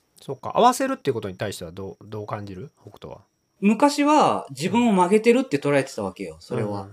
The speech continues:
Speaker 1: うんうんうん。
Speaker 2: だけど、今は人の意見と自分の意見が違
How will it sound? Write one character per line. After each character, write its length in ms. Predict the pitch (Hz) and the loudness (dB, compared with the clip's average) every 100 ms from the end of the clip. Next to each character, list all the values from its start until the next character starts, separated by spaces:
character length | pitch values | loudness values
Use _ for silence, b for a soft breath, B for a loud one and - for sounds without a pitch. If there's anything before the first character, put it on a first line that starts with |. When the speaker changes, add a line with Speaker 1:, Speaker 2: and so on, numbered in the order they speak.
| - _ - | -20 _ -14
Speaker 1:
う 40 | |
ん 20 | |
う 40 | 110 | -12
ん 40 | |
う 20 | 95 | -12
ん。 60 | - | -4
Speaker 2:
だ 140 | 233 | 0
け 120 | 226 | 0
ど、 260 | 190 202 156 | 2 4 4
今 320 | 175 277 - | 6 6 6
は 520 | 139 139 131 107 92 _ _ | 4 4 4 2 -4 _ _
人 280 | - 254 | 0 2
の 100 | 254 | 2
意 80 | 269 | 0
見 440 | 269 262 175 123 95 _ _ _ _ _ _ _ - | 2 2 2 0 -4 _ _ _ _ _ _ _ 2
と 120 | 233 | 2
自 140 | 143 | 2
分 140 | 175 214 | 0 0
の 60 | |
意 60 | 233 | 2
見 160 | 240 143 | 0 0
が 60 | |
違 160 | - | -2